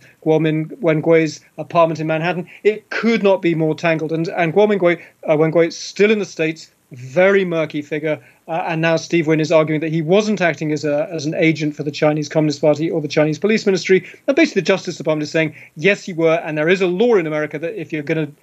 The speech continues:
work for a foreign government at that level as a kind of envoy lobbyist, you need to register it so we know who is influencing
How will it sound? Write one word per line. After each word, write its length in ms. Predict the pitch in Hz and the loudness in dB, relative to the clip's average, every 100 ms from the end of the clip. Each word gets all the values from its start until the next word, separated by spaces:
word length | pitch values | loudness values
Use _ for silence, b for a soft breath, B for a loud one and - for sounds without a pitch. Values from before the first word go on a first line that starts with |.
| b _ | b _
work 360 | 139 151 220 226 | -2 2 2 0
for 160 | - | -4
a 60 | 170 | -4
foreign 400 | - 196 202 185 | -2 0 0 0
government 420 | 175 160 156 151 | 0 0 -2 -4
at 200 | - 165 | -6 -4
that 200 | 165 180 | -2 -2
level 340 | 170 156 151 165 | 0 0 0 -2
as 120 | 151 | -4
a 40 | |
kind 140 | 156 151 | -2 -2
of 140 | 147 B B _ - | -2 B B _ -2
envoy 440 | 180 180 160 156 | 0 2 2 4
lobbyist, 500 | 170 160 151 147 b b - | 2 2 0 -4 b b -2
you 100 | 196 | 0
need 160 | 196 | 0
to 140 | - 147 | 0 0
register 480 | 151 170 151 - | 2 2 0 -4
it 100 | 151 | -4
so 160 | - 151 | -2 -2
we 240 | 139 175 | 0 0
know 300 | 185 165 156 | 2 4 4
who 240 | 156 165 165 | 2 0 -2
is 260 | - 156 - | 0 -2 0
influencing 760 | 180 165 151 147 147 156 151 | 0 0 0 -2 -2 -4 -4